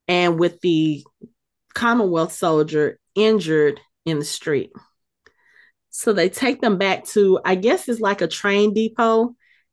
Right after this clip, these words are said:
that they are hiding out in, like a stop. And Carol and Maggie,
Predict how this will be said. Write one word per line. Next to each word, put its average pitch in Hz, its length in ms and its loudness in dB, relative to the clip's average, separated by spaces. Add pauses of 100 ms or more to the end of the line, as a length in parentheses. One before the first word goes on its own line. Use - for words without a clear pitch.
that 202 160 2
they 220 200 4
are 208 120 2
hiding 208 480 0
out 196 260 2
in, 214 480 0
like 175 220 -2
a 151 100 -2
stop. - 540 -2 (1200)
And 196 600 2 (1200)
Carol 302 500 0
and 196 160 2
Maggie, 180 520 -2